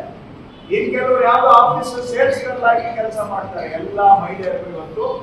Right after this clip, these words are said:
ಮಗಳ ಮನೆಗೆ ಹೋಗುವಂತ ತಾಯಿಗೂ ಮಾಡಿದ್ದೇವೆ, ತವ್ರ ಮನೆಗೆ ಹೋಗುವಂತ ಮಗಳಿಗೂ irrespective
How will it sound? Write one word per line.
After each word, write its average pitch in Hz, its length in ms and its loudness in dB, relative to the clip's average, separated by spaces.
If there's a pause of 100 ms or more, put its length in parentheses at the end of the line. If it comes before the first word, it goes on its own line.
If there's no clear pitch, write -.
(960)
ಮಗಳ 247 260 2 (160)
ಮನೆಗೆ 233 400 -4
ಹೋಗುವಂತ 233 460 -2 (220)
ತಾಯಿಗೂ 233 400 0 (120)
ಮಾಡಿದ್ದೇವೆ, 254 520 0 (560)
ತವ್ರ 226 240 2 (100)
ಮನೆಗೆ 269 400 2
ಹೋಗುವಂತ 226 440 0
ಮಗಳಿಗೂ 247 720 2 (1300)
irrespective 254 720 0